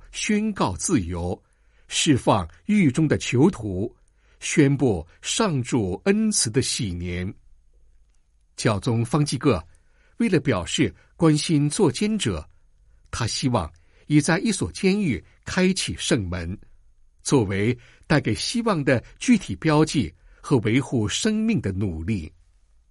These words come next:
另一个带给希望的行动是，为居家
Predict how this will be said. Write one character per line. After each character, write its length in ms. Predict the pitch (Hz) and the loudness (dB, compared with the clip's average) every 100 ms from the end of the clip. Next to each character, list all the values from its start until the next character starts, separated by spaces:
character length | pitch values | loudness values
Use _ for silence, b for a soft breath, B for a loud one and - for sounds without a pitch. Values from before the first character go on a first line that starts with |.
| _ _ _ _ _ _ - | _ _ _ _ _ _ 0
另 220 | 180 240 | 2 4
一 80 | 117 | 4
个 280 | - 120 107 | 2 0 0
带 160 | 117 160 | 2 0
给 120 | 110 | 0
希 300 | 90 - 214 | -4 -4 -2
望 160 | 202 127 | 0 0
的 100 | 95 | -2
行 240 | - 92 | -4 -4
动 160 | 104 101 | -2 -2
是， 300 | - 113 - _ _ _ - _ _ - | 0 -2 -4 _ _ _ -20 _ _ -2
为 260 | 110 98 | 0 0
居 280 | 80 - 123 | -2 -2 -2
家 380 | 120 143 117 110 | 2 2 2 -2